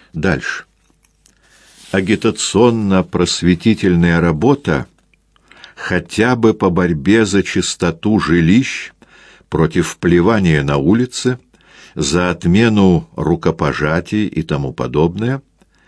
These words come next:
должна пользоваться правами литературного гражданства. Сделаем паузу. К какой же литературе зовет Маяковский,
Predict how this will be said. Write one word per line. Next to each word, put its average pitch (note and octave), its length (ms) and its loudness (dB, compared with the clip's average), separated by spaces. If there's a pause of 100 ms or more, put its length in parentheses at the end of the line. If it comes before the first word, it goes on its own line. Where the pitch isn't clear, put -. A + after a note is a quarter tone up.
(340)
должна D#2+ 640 0
пользоваться A2 920 0
правами G#2 760 0 (300)
литературного F#2 1040 0
гражданства. D#2 840 -4 (2500)
Сделаем F2+ 540 2
паузу. C2+ 560 -4 (1200)
К - 120 -20
какой D3 380 2
же D3+ 160 2
литературе C3 680 0
зовет D2 400 0
Маяковский, B2 840 -2